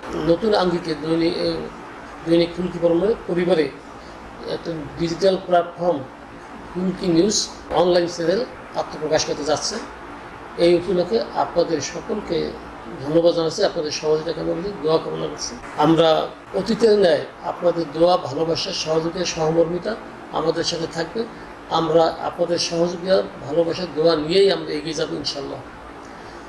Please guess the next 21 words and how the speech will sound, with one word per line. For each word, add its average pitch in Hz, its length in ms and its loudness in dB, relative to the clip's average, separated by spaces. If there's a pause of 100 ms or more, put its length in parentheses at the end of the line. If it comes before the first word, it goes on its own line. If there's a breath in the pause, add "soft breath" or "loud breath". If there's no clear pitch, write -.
(120)
সাভার 175 460 4
ধামরাই 165 480 2
আসলে 175 540 -2 (260)
প্রায় 180 280 8
এক 202 220 0
কোটি 196 140 -2
জনগণের 165 460 4
বসবাস। 160 560 -4 (260)
এই 190 140 4
এলাকার 190 280 4
মানুষের 170 460 0 (340)
সহ 180 320 6 (440)
তথা 170 220 0 (340)
সাভার, 170 360 2 (240)
বাংলাদেশের 165 540 2 (460)
এবং 175 140 2
বিশ্বের, 170 400 0 (360)
বহির্বিশ্বের 170 440 0 (140)
বিভিন্ন 214 480 4 (120)
সমসাময়িক 165 580 0
ঘটনায় 175 420 0